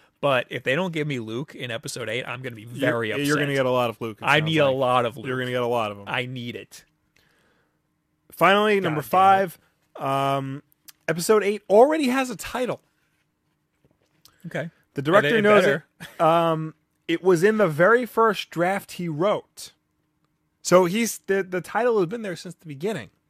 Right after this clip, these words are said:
Speaker 2: Um, Disney's not letting him say what it is, though. <laughs>
Speaker 1: An-, another hope.
Speaker 2: Yeah. The,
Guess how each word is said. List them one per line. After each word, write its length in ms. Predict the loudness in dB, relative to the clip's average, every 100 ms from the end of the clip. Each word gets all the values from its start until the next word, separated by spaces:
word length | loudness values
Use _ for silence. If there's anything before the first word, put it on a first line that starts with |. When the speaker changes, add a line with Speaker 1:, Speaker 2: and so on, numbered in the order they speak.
| _ _ _ _ _ _ _ _ _ _ _
Speaker 2:
Um, 640 | -8 -4 -2 -4 -8 -14 -18 _ _ _ _ -20 _ -10
Disney's 440 | -6 -4 -2 0
not 200 | 0 0
letting 220 | -2 -4
him 100 | -4
say 220 | -4 -4 -2
what 160 | -2
it 80 | 0
is, 200 | -2 -2
though. 360 | -6 -4 -4 -6 -10 _ _ _
<laughs> 440 | _ _ _ _
Speaker 1:
An-, 260 | -2 -2 -2
another 580 | 0 0 6 6 8 6
hope. 340 | 4 0 -4 -18 _
Speaker 2:
Yeah. 420 | -2 0 0 -2 -8 _ _ _
The, 220 | -2 0